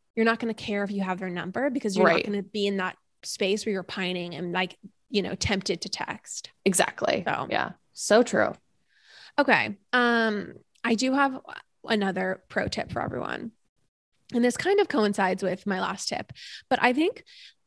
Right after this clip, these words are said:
Speaker 1: be open to dating a variety of guys. So this is something that I was not open to when I was dating. When I was dating, I was looking for a very specific type of guy, type of man.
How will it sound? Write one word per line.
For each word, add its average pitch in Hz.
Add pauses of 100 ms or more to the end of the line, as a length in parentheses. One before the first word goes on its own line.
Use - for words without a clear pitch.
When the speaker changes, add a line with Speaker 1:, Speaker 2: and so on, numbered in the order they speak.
(100)
Speaker 1:
be 320
open 269
to 233
dating 202
a 214
variety 185
of 185
guys. -
So 214 (600)
this 339
is 349
something 285
that 220
I 190
was 196
not 151
open -
to -
when -
I -
was -
dating. -
When 233
I 269
was 254 (120)
dating, 185
I 190
was 220
looking 208
for 196
a 190
very 180
specific 185
type 170
of 180
guy, - (160)
type 190
of 185
man. 262